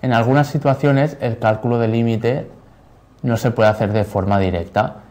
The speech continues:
Es el caso de las indeterminaciones. Una de ellas es el cero entre cero.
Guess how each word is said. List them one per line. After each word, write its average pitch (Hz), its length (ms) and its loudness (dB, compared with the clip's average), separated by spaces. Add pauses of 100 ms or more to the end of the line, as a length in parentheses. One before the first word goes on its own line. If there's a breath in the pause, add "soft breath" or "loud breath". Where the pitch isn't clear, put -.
(800)
Es 123 180 -2
el 117 240 2
caso 139 380 2
de 117 260 0
las 131 160 2
indeterminaciones. 98 1040 -2 (280 loud breath)
Una 117 240 0
de 120 160 2
ellas 156 400 0 (160)
es 113 200 -4
el 92 520 -4 (260)
cero 123 460 -2
entre 101 300 -4
cero. 90 400 -6